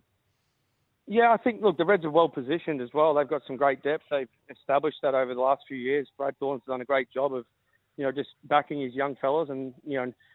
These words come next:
when I say young, they've kind of really sort of matured into, you know, a really, um, mature side. You've got James O'Connor at ten. You've got, uh, Tate McDermott, co-captain with Liam Wright, and, uh, you know, at halfback and,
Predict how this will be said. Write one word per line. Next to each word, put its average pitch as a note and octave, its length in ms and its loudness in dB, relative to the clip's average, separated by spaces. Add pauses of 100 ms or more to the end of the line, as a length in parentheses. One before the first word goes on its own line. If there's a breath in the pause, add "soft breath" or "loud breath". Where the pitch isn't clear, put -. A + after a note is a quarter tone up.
when D3+ 120 0
I C3+ 140 2
say C#3+ 140 6
young, C3 420 -2
they've - 180 -6
kind D3+ 160 -6
of A#2+ 120 -8
really B2+ 360 -4
sort C#3 100 -4
of B2 60 -4
matured C3+ 380 0
into, B2+ 340 0 (420)
you C3+ 80 -2
know, B2+ 180 4
a B2+ 80 4
really, C3 340 2 (100)
um, B2+ 460 0 (380)
mature C3+ 500 0
side. C#3 400 4 (640 soft breath)
You've D#3+ 80 -10
got D#3 140 2
James C#3+ 240 4
O'Connor D#3 380 0
at C#3 80 -4 (120)
ten. D#3+ 140 -2
You've C#3+ 100 -4
got, C#3+ 100 0 (140)
uh, C#3+ 200 0 (120)
Tate E3 160 0
McDermott, D3 500 -4
co-captain C#3 460 -4
with B2+ 120 -6
Liam C3+ 260 -4
Wright, C3+ 260 4
and, C3 180 -10 (160)
uh, B2 140 -4 (320)
you C#3 140 -6
know, B2+ 60 -4 (360)
at C#3+ 80 -10
halfback C#3+ 460 -2
and, C3 180 -6